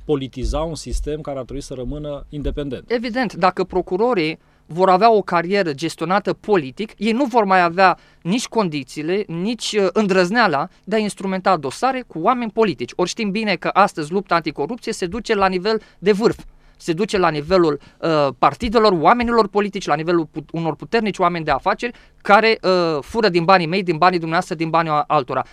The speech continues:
Speaker 2: Aceștia trebuie tras la răspundere. Cetățeanul obișnuit, cetățeanul de pe stradă onest nu are nicio garanție și nu va avea nicio garanție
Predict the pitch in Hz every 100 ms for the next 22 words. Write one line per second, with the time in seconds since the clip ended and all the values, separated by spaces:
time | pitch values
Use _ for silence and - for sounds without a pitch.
0 | - - 165 226 214 190 208 202 196 196
1 | 180 170 - 160 147 127 151 151 143 269
2 | 262 220 196 208 190 - _ _ _ -
3 | 202 175 233 233 202 196 190 202 190 156
4 | 180 - - - 202 202 190 190 190 175
5 | 170 165 233 220 190 190 180 170 180 185
6 | 170 165 160 160 240 175